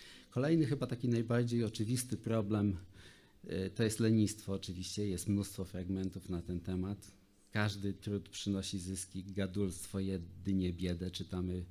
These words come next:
w dziesiątym rozdziale, w wersecie dwudziestym trzecim. E, w dziewiętnastym rozdziale, w wersecie piętnastym czytamy, że lenistwo pogrąża w ospałość, głód cierpi, dusza niedbała.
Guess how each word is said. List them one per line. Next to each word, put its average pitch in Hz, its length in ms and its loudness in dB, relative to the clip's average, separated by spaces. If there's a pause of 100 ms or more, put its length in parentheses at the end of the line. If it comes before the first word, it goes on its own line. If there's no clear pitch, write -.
(400)
w 87 80 -10
dziesiątym 92 540 -2
rozdziale, 90 440 0
w 82 40 -6
wersecie 87 460 -4
dwudziestym 90 420 -4
trzecim. 98 520 -4 (800)
E, 92 180 -4
w 87 60 -4
dziewiętnastym 104 720 4
rozdziale, 98 540 2
w 92 60 -4
wersecie 98 440 -2
piętnastym 95 600 -4
czytamy, 95 460 -2
że 101 120 -2
lenistwo 107 680 2 (240)
pogrąża 104 720 2 (680)
w 98 100 -6
ospałość, 107 840 0 (160)
głód 117 400 0
cierpi, 104 440 0
dusza 104 300 0
niedbała. 95 640 0